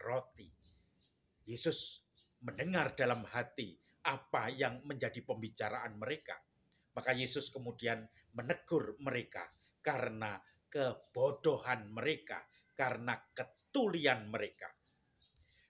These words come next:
"Kenapa kamu masih bicara tentang makanan roti? Tidak ingatkah kamu ketika saya memberi makan lima ribu orang, berapa roti yang tersisa waktu itu?" Para murid menjawab,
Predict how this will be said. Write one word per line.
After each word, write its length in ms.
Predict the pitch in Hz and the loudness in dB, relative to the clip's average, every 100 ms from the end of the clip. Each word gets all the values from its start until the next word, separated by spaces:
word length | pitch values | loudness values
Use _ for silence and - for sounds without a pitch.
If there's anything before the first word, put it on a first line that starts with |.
| - | -4
"Kenapa 560 | 160 220 277 254 165 | 2 4 4 4 4
kamu 240 | 151 143 147 | 4 2 2
masih 320 | 139 - 139 | 2 2 -2
bicara 400 | 127 - 131 127 | -8 2 2 2
tentang 400 | 127 117 117 117 | 0 -2 -4 -2
makanan 560 | 123 - 123 123 127 | -4 -2 -2 0 -2
roti? 480 | 101 98 151 - 95 - _ _ _ _ _ _ _ _ _ | -4 -4 -4 -4 -16 -20 _ _ _ _ _ _ _ _ _
Tidak 320 | 226 208 - 233 | 2 2 2 -2
ingatkah 640 | 190 226 220 - 175 - | 4 2 2 2 2 2
kamu 320 | 156 143 120 - - _ | -2 0 -2 -8 -16 _
ketika 400 | 165 165 165 139 | -2 0 2 4
saya 560 | - 147 147 135 123 - - | 4 4 6 6 4 -2 -2
memberi 400 | 143 120 131 220 | -2 2 0 0
makan 480 | 180 147 - 123 110 - - 160 | 0 -4 0 -2 -2 -10 -2 2
lima 320 | 262 233 202 | 2 2 0
ribu 240 | 170 160 147 | 0 0 2
orang, 320 | 120 101 82 _ _ _ _ | 2 0 -8 _ _ _ _
berapa 580 | 120 123 147 156 - 147 | -6 0 2 2 2 0
roti 600 | 123 131 165 180 - 156 | 0 0 0 0 -6 -2
yang 200 | 135 127 | -2 0
tersisa 560 | - - 175 175 143 113 | -4 -4 -6 -4 -2 -2
waktu 420 | 107 - 107 98 | -4 -8 -16 -16
itu?" 120 | - - - - _ _ _ _ | -20 -20 -20 -20 _ _ _ _
Para 200 | 113 113 | -6 -6
murid 280 | 113 120 113 | -4 -6 -6
menjawab, 400 | 113 92 90 82 | -12 -10 -8 -10